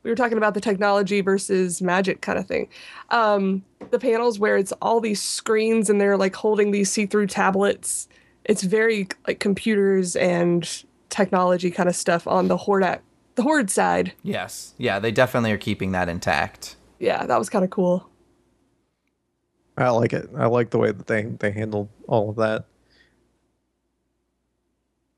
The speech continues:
Speaker 3: Definitely staying true to, like, uh, that's the thing. Like, the story is very different, but I, I do think that the, the writer of this really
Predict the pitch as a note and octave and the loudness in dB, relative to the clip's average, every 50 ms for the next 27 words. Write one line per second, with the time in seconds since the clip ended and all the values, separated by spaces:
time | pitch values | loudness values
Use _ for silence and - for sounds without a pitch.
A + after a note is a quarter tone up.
0 | _ _ _ _ _ _ _ _ _ _ _ _ _ _ _ _ _ _ _ _ | _ _ _ _ _ _ _ _ _ _ _ _ _ _ _ _ _ _ _ _
1 | _ _ _ _ _ _ _ - - C#3+ C#3+ - - C#3+ C3+ C3 C#3+ B2+ C3 A#2 | _ _ _ _ _ _ _ -2 0 0 0 0 0 0 0 0 0 0 0 0
2 | - - C#3 A#2+ A#2 A2+ A2 G2+ - - B2+ A#2+ A2+ G#2+ G#2 A2 - A2+ A2 A2 | 2 2 2 2 2 0 -2 -4 -2 0 2 2 2 2 0 -2 -2 0 2 2
3 | A2 A2 A2+ - B2+ C#3+ C#3 C#3+ F3+ G3+ G#3 A#3 A#3 - - - E3 C#3+ - D#3+ | 2 2 2 2 2 0 2 2 2 2 2 2 0 0 0 -2 -2 0 2 2
4 | C#3+ B2 A2+ B2 A#2+ - C#3 - - F#3 F#3+ F3 D3 A2+ F#2 A2 A#2+ A#2 A2+ G2+ | 2 2 2 0 0 0 -2 -2 0 0 2 2 2 0 2 0 0 0 2 0
5 | A#2 G#2+ - B2 A#2 G#2+ - - - C3 D3 D3+ D3+ - - D3 C#3 - F3+ F#3+ | -2 -2 0 -2 -4 -4 -2 0 0 2 2 2 0 0 -2 -2 0 0 0 0
6 | F#3 - - D#3 C#3+ C#3 C3+ A#2+ - - B2 A2+ G#2+ G#2 - A#2 A2+ A2 A2+ A2 | 0 -2 0 0 0 0 0 -2 -4 -2 0 0 0 0 0 0 0 0 0 0
7 | A#2 A2+ A2+ A2+ A#2+ C3 C3 B2 A#2 G#2+ G#2+ A#2 A2+ G#2 - - B2+ B2 A#2+ A#2+ | 0 2 2 2 2 2 2 2 2 2 2 0 0 0 -2 -2 0 2 2 2
8 | A#2 G#2 | 2 0